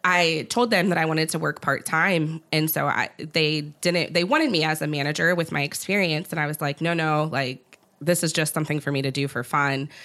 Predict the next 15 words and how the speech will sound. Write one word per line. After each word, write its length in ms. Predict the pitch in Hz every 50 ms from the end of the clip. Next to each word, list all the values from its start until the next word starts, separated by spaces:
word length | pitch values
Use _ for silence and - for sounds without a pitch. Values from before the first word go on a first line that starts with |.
| - - - -
And 140 | - - 160
then 80 | 165 151
it 80 | 127 -
rolled 260 | 151 156 156 151 147
into 360 | 151 151 151 151 147 - 165
full-time, 840 | 156 - 160 151 151 - - 156 151 143 143 143 147 147 151 165 - - _ _ _ -
and 120 | 156 156 147
then 120 | 131 156
it 80 | 98 120
rolled 200 | 156 156 147 143
into 760 | 147 143 143 151 151 - - 160 151 143 143 135 139 143 - -
management. 760 | 156 156 147 147 147 147 151 - 165 147 143 143 143 135 - -
And 200 | - 151 147 147
then, 380 | 143 139 131 131 127 123 139 151 - - - - - - - - _ -
um, 380 | 156 147 135 131 123 123 139